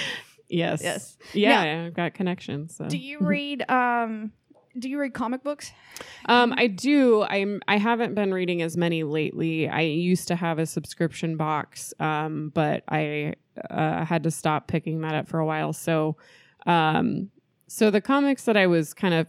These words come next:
Speaker 1: that I was following at the time were, like, Captain Marvel
Speaker 2: Okay.
Speaker 1: and what else was I? Uh, Squirrel Girl
Speaker 2: <gasps> I love
Speaker 1: and
Speaker 2: Squirrel Girl.
Speaker 1: yeah,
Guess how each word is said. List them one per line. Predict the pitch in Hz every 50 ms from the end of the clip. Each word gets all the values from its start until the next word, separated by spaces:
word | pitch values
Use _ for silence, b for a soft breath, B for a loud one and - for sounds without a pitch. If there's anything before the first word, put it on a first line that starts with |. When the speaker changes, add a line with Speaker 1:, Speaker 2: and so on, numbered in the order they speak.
| - -
Speaker 1:
that | 165 170
I | 170 165
was | 156 160 - -
following | - 190 165 170 170 160 160 160 160
at | 156 -
the | 160 156
time | - - 160 160 156 156
were, | 156 156
like, | 156 156 151 131 - -
Captain | - 160 156 - - 175 165
Marvel | 175 202 208 202 202 190 196 196 190 190 190 190 185 185 185 185 -
Speaker 2:
Okay. | - 165 160
Speaker 1:
and | 156 165 160 156 156 156 151 151 143 - B B B B B B B -
what | 175 160
else | 151 160 -
was | - 151 156
I? | 156 - - - _ -
Uh, | 170 160 160 160 156 156 156 156 156 151 151 151 151 147 143 143 139 135 - - - - _ _ _ _ _ _ _ _ _ _ _ -
Squirrel | - - - - - 214 208 202 202 202
Girl | 190 - 202 196 190 190 190 185 185 180 175 175 180 180 175 156 -
Speaker 2:
<gasps> | -
I | 165
love | 160 160 160 160
Speaker 1:
and | 156 160 156 156
Speaker 2:
Squirrel | 156 156 156 156
Girl. | 147 -
Speaker 1:
yeah, | 190 170 185